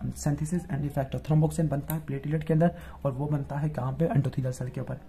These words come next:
Effect क्या होगा? एक blood clot की synthesis को बढ़ा देता है, कम कर देता है। List the type of currently available antagonist। Antagonist कौन कौन से हैं? Zafirlukast, Montelukast, Xiliotin, prostaglandin के लिए क्या थे? अ, कुछ corticosteroids होते हैं और हमारे होते हैं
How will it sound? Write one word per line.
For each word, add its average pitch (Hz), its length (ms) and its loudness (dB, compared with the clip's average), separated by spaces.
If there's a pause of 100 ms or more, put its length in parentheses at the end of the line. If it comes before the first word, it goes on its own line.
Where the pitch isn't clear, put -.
(160)
Effect 156 260 0
क्या 127 140 2
होगा? 123 260 2 (120)
एक 156 160 2 (380)
blood 139 220 4
clot 143 240 4
की 160 80 0
synthesis 147 380 0
को 147 100 -2
बढ़ा 123 180 -4
देता 147 180 -4
है, 127 80 -6
कम 123 120 -2
कर 120 100 -4
देता 117 180 -6
है। 123 60 -6 (320)
List 185 220 2
the 156 100 -2
type 151 220 2
of 156 40 0
currently 151 580 6
available 139 420 -2
antagonist। 127 460 -4
Antagonist 151 420 6
कौन 147 120 4
कौन 131 80 -4
से 131 100 -4
हैं? 131 80 -2
Zafirlukast, 147 680 0
Montelukast, 143 600 0
Xiliotin, 143 440 -4
prostaglandin 139 560 2
के 147 80 2
लिए 151 180 4 (540)
क्या 143 140 2
थे? 175 240 2
अ, 131 680 -4 (240)
कुछ 151 200 -4 (120)
corticosteroids 151 680 2
होते 147 160 -2
हैं 147 180 -4
और 127 260 -6
हमारे 123 280 -4
होते 123 180 -6
हैं 143 200 -2